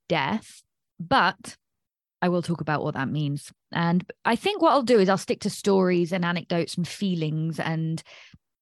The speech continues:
situations that we could experience, as opposed to the just strict astrology, because that's what we do here. I'm, you know, I'm not trying to be different, but maybe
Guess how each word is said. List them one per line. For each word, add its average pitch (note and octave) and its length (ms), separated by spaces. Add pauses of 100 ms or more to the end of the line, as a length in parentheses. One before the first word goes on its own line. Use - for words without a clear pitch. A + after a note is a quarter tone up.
(460)
situations F#3 840
that D#3+ 120
we E3 80
could E3 160
experience, E3 560
as F3 140
opposed F#3+ 600
to E3 420 (400)
the D#3+ 160
just - 400
strict - 720 (200)
astrology, D3 500
because F3+ 200
that's D4 180
what - 120
we G3 80
do E3 180
here. D#3 320
I'm, F3+ 280
you F#3+ 120
know, F#3 80
I'm F3 320 (840)
not - 200
trying G#3 220
to F#3+ 60
be E3 100
different, D#3+ 440
but D#3 240 (300)
maybe F3+ 560